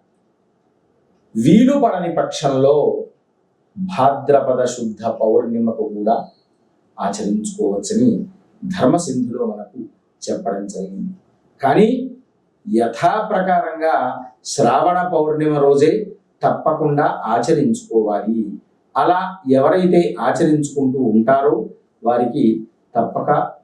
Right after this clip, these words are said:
ఆ గాయత్రీదేవి, సావిత్రీదేవి సంపూర్ణ కరుణా కటాక్షాదులు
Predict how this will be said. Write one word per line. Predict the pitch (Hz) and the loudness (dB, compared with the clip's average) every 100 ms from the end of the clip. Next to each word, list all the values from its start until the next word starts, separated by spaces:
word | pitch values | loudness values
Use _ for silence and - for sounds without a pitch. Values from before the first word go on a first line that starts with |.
| 117 | 0
ఆ | 117 143 | 2 2
గాయత్రీదేవి, | - - - 147 156 147 143 151 175 - | 2 4 2 2 0 0 -2 -2 -6 -8
సావిత్రీదేవి | - 143 151 143 143 143 135 131 - - _ - - | -2 0 0 0 0 0 2 0 -2 -6 _ -4 0
సంపూర్ణ | 165 175 180 156 151 143 | 2 2 4 4 2 2
కరుణా | - 110 - - - | 0 0 0 -2 -6
కటాక్షాదులు | - - - - 135 139 143 | -2 -2 -4 -2 0 2 2